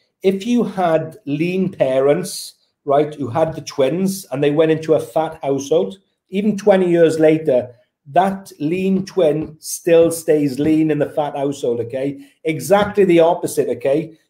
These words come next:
Fat twin born from fat parents. This is at birth, by the way,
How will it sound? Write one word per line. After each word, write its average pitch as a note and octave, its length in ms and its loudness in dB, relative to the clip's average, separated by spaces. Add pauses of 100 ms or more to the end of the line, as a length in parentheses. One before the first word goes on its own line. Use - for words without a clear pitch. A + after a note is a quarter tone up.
Fat G3+ 520 -2
twin F3 400 2
born D#3 360 0
from D#3 200 -8
fat - 360 -4
parents. D#3+ 580 0 (180)
This F#3+ 180 -2
is A3+ 100 -2
at F#3+ 220 4
birth, F#3+ 340 2
by C3+ 120 0
the C3 100 0
way, A#2 340 -2